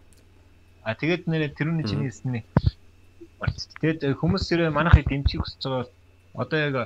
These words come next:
яг бид нар өмнө ингээд 14-өөс 20000 20-ны ихэнх хүртэл нөгөө хүмүүст үнгүү спи гэж үйдэгс үнгүү хүмүүст үнгүү гэдэг нь бид нар мөнгөө имлэг төлж өгөөд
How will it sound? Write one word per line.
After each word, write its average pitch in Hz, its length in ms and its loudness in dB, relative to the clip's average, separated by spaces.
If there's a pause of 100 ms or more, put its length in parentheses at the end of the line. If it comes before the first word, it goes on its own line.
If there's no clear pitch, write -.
яг 104 140 -2 (100)
бид 135 100 0
нар 165 140 2
өмнө 151 640 2
ингээд 131 260 -4
14-өөс 139 500 2 (480)
20000 139 460 2 (540)
20-ны 131 340 4
ихэнх 127 240 2
хүртэл - 320 -4
нөгөө 107 220 0
хүмүүст 123 320 0
үнгүү 147 300 8 (200)
спи - 200 0 (100)
гэж 95 80 4 (180)
үйдэгс 87 220 -2
үнгүү 143 240 4 (100)
хүмүүст 165 300 0
үнгүү 127 200 2 (140)
гэдэг 135 140 0
нь 143 40 -4 (840)
бид 120 120 4
нар 151 160 4
мөнгөө 131 300 4 (380)
имлэг 113 240 0
төлж 104 300 0
өгөөд 120 200 2